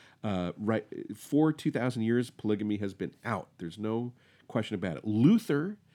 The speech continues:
after he left the Catholic Church, tried to argue, uh, that the mayor of a given town in Germany could have two wives based on the Old Testament stuff. And of course, the church eschews that, rejects that, shuns it. Uh, polygamy has been consistently rejected since the time of Christ,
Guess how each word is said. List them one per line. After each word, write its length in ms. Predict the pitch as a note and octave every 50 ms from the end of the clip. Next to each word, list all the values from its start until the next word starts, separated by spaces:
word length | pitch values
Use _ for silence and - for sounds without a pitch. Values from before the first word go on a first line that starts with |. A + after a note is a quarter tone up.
| _ _
after 220 | - G2+ G#2 - G#2+
he 60 | G#2+
left 200 | A2+ A2+ C3 C3+
the 60 | -
Catholic 340 | A#2 - C3+ B2 B2 A#2+ A#2+
Church, 320 | - - E3 D#3+ C3 - -
tried 240 | - - F#2 G2 G#2
to 80 | G#2 -
argue, 480 | C3+ D3+ D#3+ D3 C3 A2+ G2 G2 A2+ A#2 _ - - - - - - - _ -
uh, 220 | - F#2 E2 E2+ - -
that 320 | - F2 F#2+ G2+ G2 - _ _ _ _ _ _ _ _ _ -
the 160 | - F#2 G#2 E2
mayor 520 | F2 F2+ F#2 G#2+ A2 A2+ A#2 A#2+ A#2 A2
of 100 | G2 F2+
a 80 | G2 F2 - -
given 240 | F#2+ A2 G#2 G#2+ F#2
town 280 | - - A2 G#2 G2 G2
in 100 | F#2 E2+
Germany 420 | - C3 C3 B2 A2+ G#2 G#2 G2+ - _ _ _ _ _ _ -
could 220 | - - F#3+ F3
have 220 | D#3+ C#3 A2+ G#2+ -
two 180 | - - A#2
wives 580 | G2+ F2 D#2+ D#2+ D#2 D#2+ D#2+ D#2+ F2 - - - _ _ _ -
based 300 | - A2 G#2 G2+ - -
on 160 | G#2 F#2 F2+
the 80 | F2 F2
Old 160 | D#2 F2 E2+ -
Testament 340 | - D2+ D2 - E2+ -
stuff. 240 | - - F2 E2+ E2+
And 100 | - -
of 80 | F#2+ -
course, 220 | - - A#2+ -
the 60 | -
church 300 | E2+ - - A#2+ A2+ -
eschews 520 | F2+ - - - - - E3 E3+ D#3 B2+ G2+
that, 180 | G2+ F2+ E2 -
rejects 540 | F2+ D#2 - F2 - - - C3+ - - -
that, 200 | F2 D#2+ - -
shuns 320 | - - G#2+ B2 A#2+ F#2+
it. 120 | G2+ - - _ - - - - - _ _ -
Uh, 120 | E2+ F2+ D#2+
polygamy 420 | - - A2+ A2+ G#2+ G#2+ G#2 F#2+
has 160 | F2+ F#2+ E2+
been 180 | D#2+ - F2 E2
consistently 600 | - - D#2+ - - - F3+ F3+ - - - G2+
rejected 480 | F#2+ F2+ E2 - - D#2+ E2 - D#2+ E2
since 320 | - - - A#2 A2 -
the 120 | - _ -
time 180 | - F#2 F#2
of 100 | D#2 -
Christ, 460 | - - - B1 G#1 - - - -